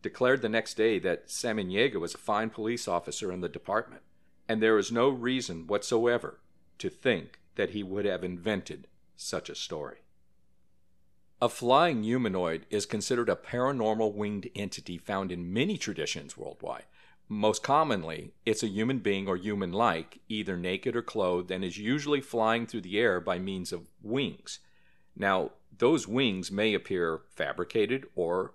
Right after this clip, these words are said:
organic. Most often described as bat-like, but not always. Sometimes there is no evidence of any wings or other means of propulsion.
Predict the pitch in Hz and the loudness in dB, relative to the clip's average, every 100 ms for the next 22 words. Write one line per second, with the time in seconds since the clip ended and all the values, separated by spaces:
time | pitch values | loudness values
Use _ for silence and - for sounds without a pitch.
0 | - 104 101 120 123 - - - _ - | -6 -4 -2 0 0 -2 -10 -20 _ -20
1 | - _ 147 175 - 92 82 90 87 - | -20 _ 6 6 4 2 2 -4 -6 -2
2 | 98 90 90 80 80 101 - - - _ | 0 0 -2 -2 0 0 -2 -12 -18 _
3 | - - _ _ - 104 110 - - 110 | -20 -20 _ _ -2 4 4 2 -6 4
4 | 117 208 - 156 185 92 - - 156 220 | 4 4 4 4 4 0 -6 0 0 2
5 | 113 107 120 - 110 110 110 107 110 139 | 2 2 0 0 4 4 2 -4 2 4
6 | 196 87 113 113 120 127 143 220 123 73 | 4 2 2 -2 -2 -2 0 -2 -4 -6
7 | - - - - - - 117 117 120 117 | -8 -12 -14 -20 -12 4 6 8 8 6
8 | - _ 113 143 127 120 165 185 - 92 | 0 _ 2 4 0 0 0 -2 -4 -6
9 | - - 147 185 - - | -8 -4 0 0 -4 -12